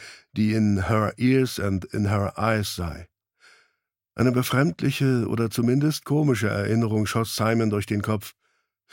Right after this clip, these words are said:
Simon war ständig an diesem Mosaik vorbeigekommen, als seine Kinder klein gewesen waren. Paige musste etwa neun, Sam sechs und Anya drei Jahre alt gewesen sein,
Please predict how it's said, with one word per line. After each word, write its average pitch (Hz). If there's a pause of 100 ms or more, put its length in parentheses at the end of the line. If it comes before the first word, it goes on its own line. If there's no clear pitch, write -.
(140)
Simon 160
war 127
ständig 135
an 101
diesem 107
Mosaik 110
vorbeigekommen, 113
als 110
seine 110
Kinder 117
klein 120
gewesen 110
waren. 110 (640)
Paige 139
musste 110
etwa 98
neun, 120
Sam 107
sechs 117
und 98
Anya 113
drei 110
Jahre 104
alt 101
gewesen 113
sein, 113